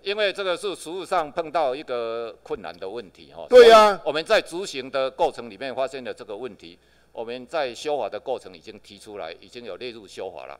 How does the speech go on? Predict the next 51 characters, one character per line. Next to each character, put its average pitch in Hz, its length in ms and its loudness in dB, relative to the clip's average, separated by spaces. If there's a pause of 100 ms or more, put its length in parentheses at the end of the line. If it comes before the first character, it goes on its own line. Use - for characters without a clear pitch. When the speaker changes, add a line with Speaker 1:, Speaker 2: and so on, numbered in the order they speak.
(140)
Speaker 2:
好 156 160 4
不 180 80 8
好？ 139 240 8
Speaker 1:
是。 117 160 -10
Speaker 2:
这 - 80 -2
个 226 100 10
短 175 220 8
期 196 160 0
里 185 100 -2
面 202 140 4
一 190 80 4
定 190 140 -2
要 196 100 8
看 190 180 4
到 180 140 8
成 156 240 0
果， 127 240 -6 (320)
Speaker 1:
是， 113 60 -16
是。 110 100 -8
Speaker 2:
这 247 100 12
是 240 240 2 (360)
当 226 180 8
下 214 220 10
的 175 100 6
问 190 180 6
题 131 220 -4
啊。 127 100 2
Speaker 1:
是， 135 300 -6
因 170 100 -14
为 156 360 8
Speaker 2:
哦。 - 20 -20 (300)
Speaker 1:
我 139 60 -10
们 139 140 -8
已 127 120 -6
经 170 200 -14
向 156 220 -6 (440)
法 110 140 -8
律 135 160 -14
的 117 180 -8
主 117 200 -20
管 92 200 -10
机 120 160 -20
关 123 200 -8
已 101 40 -20
经 110 200 -20
提 101 180 -20
出 110 100 -20
这 101 120 -20
个 92 120 -16
意 101 140 -20
见。 95 260 -14